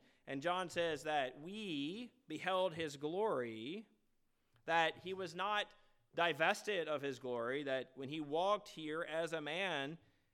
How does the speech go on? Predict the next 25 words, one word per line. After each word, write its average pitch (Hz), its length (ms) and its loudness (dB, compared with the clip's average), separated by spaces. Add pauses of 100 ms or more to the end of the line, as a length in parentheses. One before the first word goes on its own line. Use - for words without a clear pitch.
(340)
they 160 160 4
were, 147 360 2
the 139 80 -2
men 175 180 2
and 165 140 0
women 165 320 0
who 151 120 -6
walked 147 340 -4 (120)
alongside 165 540 -2
him 160 120 -4
were 147 120 0
able 156 260 -4
to 156 140 -6
behold 170 680 0
his 131 240 -4
glory. 139 540 -4
So, 156 300 0 (260)
so 190 140 -2
whatever 220 400 4
his 190 180 -2
emptying 214 460 -4
of 151 120 -4
himself 139 480 -6
is 127 340 -8
that 135 160 -6